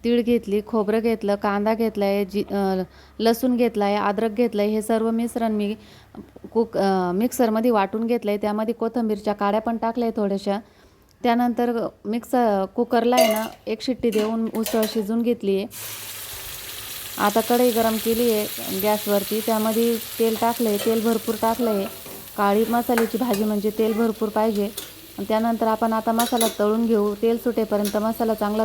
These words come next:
तळून घ्यायचा आहे. त्यानंतर त्यामध्ये मसाले ॲड करायचे आहे.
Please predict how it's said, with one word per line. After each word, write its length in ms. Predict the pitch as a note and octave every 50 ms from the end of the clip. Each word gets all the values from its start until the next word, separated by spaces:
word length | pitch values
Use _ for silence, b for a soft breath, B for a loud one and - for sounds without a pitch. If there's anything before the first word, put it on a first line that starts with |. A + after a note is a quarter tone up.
| A3 -
तळून 240 | G3+ G3+ G#3+ A3+ A3
घ्यायचा 300 | A#3 A3+ G#3+ G#3 G#3 G#3
आहे. 80 | G3+
त्यानंतर 460 | G3+ G#3 G3+ G3+ G3+ G#3 G3+ G3+ G#3+
त्यामध्ये 420 | G3+ G3+ A3 G#3 G#3+ A3 A3+ A3+ A3+
मसाले 340 | A3 A3 A3 - A#3 A3+ A3
ॲड 160 | G#3+ G#3 G#3
करायचे 420 | G3+ G#3+ G#3+ G#3+ G#3+ G#3 - A#3
आहे. 140 | A3 G3+ G3